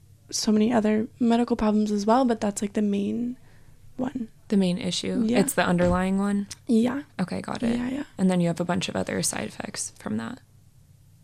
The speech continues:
Speaker 1: Yeah, maybe not even from that, but they discovered it through testing me all of the time.
Speaker 2: Mm-hmm.
Speaker 1: Like, I have an immune deficiency.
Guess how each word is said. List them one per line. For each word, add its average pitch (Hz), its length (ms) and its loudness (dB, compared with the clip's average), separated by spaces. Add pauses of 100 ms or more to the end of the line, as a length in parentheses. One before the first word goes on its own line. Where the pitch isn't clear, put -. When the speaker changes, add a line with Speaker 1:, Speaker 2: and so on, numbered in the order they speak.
(380)
Speaker 1:
Yeah, 247 280 8
maybe 208 260 6
not 254 140 4
even 311 220 0
from 208 280 4
that, 208 200 2
but 226 100 -2
they 220 100 2
discovered 208 540 2
it 208 300 0
through 208 880 2 (580)
testing 214 440 2
me 226 260 6
all 254 240 2
of 233 120 0
the 240 60 -2
time. 247 420 4 (160)
Speaker 2:
Mm-hmm. 180 220 0 (540)
Speaker 1:
Like, 220 160 4
I 208 80 6
have 208 160 4
an 208 80 4
immune 208 220 2
deficiency. 214 1000 0